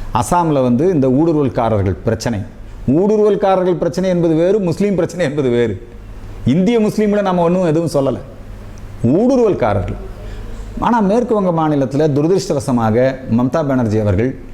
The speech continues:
இது விஷயத்துல அக்கறை செலுத்துவதில்லை. இதற்கு முன்னால் ஆட்சி பொறுப்பில் இருந்த கம்யூனிஸ்ட் கட்சியும் அவங்க வங்கதேசத்திலிருந்து ஊடுருவி வர்றவங்கள ஓட்டுக்களா பார்க்குறாங்க. அவங்களுக்கு உடனடியா அவங்களுக்கு தேவையான அந்த ஆதார் அட்டை,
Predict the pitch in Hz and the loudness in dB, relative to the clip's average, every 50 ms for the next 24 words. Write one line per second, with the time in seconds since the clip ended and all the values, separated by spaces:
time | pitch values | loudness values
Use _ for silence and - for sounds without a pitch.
0 | - - - - 123 120 120 117 113 - 147 120 - 147 139 113 - - 127 117 | -14 -8 -2 0 0 2 2 0 0 -2 -2 -2 0 0 -2 0 0 0 -2 0
1 | 101 117 113 104 98 107 101 95 95 95 101 104 101 - - - - - 127 131 | 0 0 0 0 0 0 0 2 2 2 2 0 -2 -6 -12 -8 -4 -2 0 0
2 | 165 156 - 156 160 160 165 170 175 156 131 139 139 - 170 143 147 143 131 - | 0 0 0 0 0 2 2 2 2 2 2 0 0 0 -2 0 0 -2 0 0
3 | 147 135 127 127 123 120 120 117 117 117 - 131 151 185 208 208 - - 160 139 | 2 2 2 2 2 2 2 2 2 0 -2 -2 0 2 0 0 0 -2 -4 -2
4 | - 143 147 131 - - - - - - - - - - - - - - 117 127 | 0 0 0 0 -2 -6 -12 -18 -18 -18 -18 -16 -16 -14 -14 -8 -4 0 0 2
5 | 127 117 120 131 143 156 156 165 151 - - - 143 151 175 170 147 143 156 156 | 2 2 2 2 2 2 2 2 0 0 -2 -2 0 0 2 2 2 2 2 2
6 | 156 151 139 135 131 127 131 127 131 160 185 147 120 135 165 170 170 - 180 - | 2 2 2 2 2 2 2 2 2 2 2 2 2 2 2 0 0 -2 -6 -2
7 | - 165 165 165 - - 127 110 - 110 101 85 - - - - - - - - | 0 0 2 2 2 0 -2 -2 -2 -4 -4 -6 -8 -10 -12 -12 -12 -12 -12 -10
8 | - - - - - - - - - - - - - 123 139 151 156 147 127 135 | -10 -10 -10 -10 -10 -10 -10 -10 -10 -10 -6 -2 0 0 2 2 2 2 2 2
9 | 139 156 160 160 151 160 175 170 156 147 147 147 143 127 135 139 131 120 101 - | 2 2 2 2 2 2 2 2 2 2 2 0 0 0 2 2 2 0 0 -4
10 | - - - - - - 107 - 151 147 147 143 143 143 139 139 135 135 127 120 | -10 -14 -14 -8 -6 -6 -2 0 2 2 4 2 2 2 2 2 2 2 0 0
11 | 104 - - - - - 127 127 131 127 127 135 131 131 131 123 123 113 101 - | -2 -6 -12 -10 -4 -2 0 2 2 4 2 2 2 2 2 2 2 0 0 0
12 | 123 123 131 123 | 0 0 0 -2